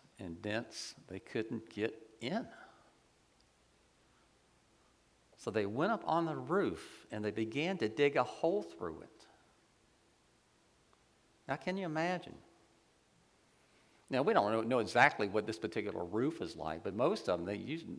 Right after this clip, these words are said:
very often, they had a patio-like thing on the top.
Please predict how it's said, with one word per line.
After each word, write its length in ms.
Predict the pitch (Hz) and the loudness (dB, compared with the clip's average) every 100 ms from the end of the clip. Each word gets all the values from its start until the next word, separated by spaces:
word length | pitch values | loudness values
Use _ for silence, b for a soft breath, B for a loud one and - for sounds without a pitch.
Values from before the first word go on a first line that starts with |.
| - - | -10 -2
very 220 | 117 95 | 2 4
often, 240 | 135 - | 2 0
they 60 | 90 | -2
had 100 | 92 | -4
a 80 | 82 | -4
patio-like 880 | - 110 143 202 92 95 90 - - | -4 0 2 2 -2 -4 -6 -6 -10
thing 180 | 95 | -8
on 120 | 87 80 | -8 -8
the 80 | |
top. 500 | 82 - 202 - - | -4 -2 -2 -4 -12